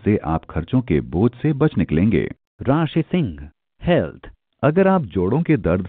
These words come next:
Speaker 1: से जूझ रहे हैं, तो ये आपके लिए बेहतर समय है। आप कुछ हल्के व्यायाम कर सकते हैं, ताकि आप स्वस्थ रहें और शरीर मजबूत हो।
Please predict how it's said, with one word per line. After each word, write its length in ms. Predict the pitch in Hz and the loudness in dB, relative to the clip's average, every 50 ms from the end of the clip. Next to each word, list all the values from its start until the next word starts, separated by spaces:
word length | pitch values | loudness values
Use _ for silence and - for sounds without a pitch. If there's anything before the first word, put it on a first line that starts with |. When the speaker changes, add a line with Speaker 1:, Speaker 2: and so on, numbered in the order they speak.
| - | -4
Speaker 1:
से 140 | - 87 85 | -2 -2 -2
जूझ 280 | 73 76 87 98 85 85 | -2 -2 -4 -4 -4 -4
रहे 240 | - 78 85 139 160 | -4 -2 -2 0 0
हैं, 320 | 113 92 - - - - _ - _ _ | 0 -2 -4 -6 -8 -16 _ -20 _ _
तो 100 | - 175 | 0 2
ये 160 | 170 165 185 180 | 2 4 2 2
आपके 320 | 175 170 - - - 170 | 2 0 -2 0 2 2
लिए 220 | 165 156 175 180 | 2 4 2 2
बेहतर 380 | 156 120 127 110 107 - 80 78 | 2 2 0 0 0 0 -2 -2
समय 260 | - - 78 76 87 | -2 -2 0 0 0
है। 280 | 95 87 92 69 - - - _ _ _ _ _ _ - - | 0 0 0 -2 -4 -6 -12 _ _ _ _ _ _ -6 -4
आप 200 | 87 87 - - | -2 -2 -2 -4
कुछ 240 | - 95 85 - - - | -4 -4 -4 -4 -4 -4
हल्के 280 | 87 90 - 156 156 | -4 -4 -2 -2 -2
व्यायाम 420 | 139 135 139 139 131 131 143 156 151 | 0 0 0 0 0 -2 -2 -2 -2
कर 140 | - - | -4 -4
सकते 400 | - - - - - - - 113 | -4 -4 -4 -6 -4 -2 -2 -2
हैं, 300 | 101 87 87 67 - - - - - - _ _ - | 0 0 -2 -4 -6 -8 -16 -20 -20 -20 _ _ -4
ताकि 240 | 156 156 - 180 180 | -2 0 2 2 2
आप 160 | 180 170 - | 2 2 -2
स्वस्थ 360 | - - - 175 170 - - | -4 -2 0 0 0 0 -2
रहें 380 | 76 76 73 87 80 64 78 - - - - - | -2 -2 0 -2 -2 -4 -4 -8 -10 -14 -10 -4
और 160 | - 113 120 117 | 0 0 0 -2
शरीर 420 | - - 135 123 131 160 160 147 | -2 -2 -2 0 2 2 2 2
मजबूत 480 | 143 147 147 127 117 156 185 165 - - | 0 -2 -2 -4 -4 -4 -4 -4 -4 -2
हो। 300 | - 82 - - - | -2 -2 -2 -2 -8